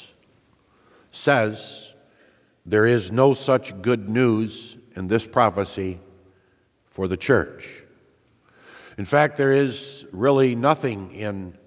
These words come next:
this message, in this message delivered so swiftly by the angel Gabriel to his beloved Daniel, for you and for me, really at all.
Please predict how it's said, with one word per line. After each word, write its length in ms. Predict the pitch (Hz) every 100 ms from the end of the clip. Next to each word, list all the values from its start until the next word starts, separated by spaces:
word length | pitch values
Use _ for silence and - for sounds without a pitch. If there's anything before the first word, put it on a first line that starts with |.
| _
this 560 | 87 120 127 - - - _ _ _ _ _ _ _ _
message, 760 | 98 120 - 104 101 104 - - _ _ _ _ -
in 120 | 98
this 560 | 120 139 - - - -
message 560 | 104 131 127 135 117 101
delivered 640 | 123 113 131 113 123 107
so 160 | - 110
swiftly 580 | - - 135 - 123 113
by 220 | 101 101
the 200 | 101 101
angel 420 | 123 127 113 113
Gabriel 680 | 90 120 113 110 113 113 113
to 240 | - 113
his 140 | 104 85
beloved 600 | 80 92 107 101 95 87
Daniel, 480 | 110 110 104 101 95
for 200 | - 95
you 460 | 98 120 117 113 - - - -
and 220 | 101 98
for 220 | - 98
me, 460 | 98 120 117 110 - - -
really 500 | 95 131 117 107 101 - - - _ _ _ -
at 140 | 104 101
all. 580 | 117 117 110 85 -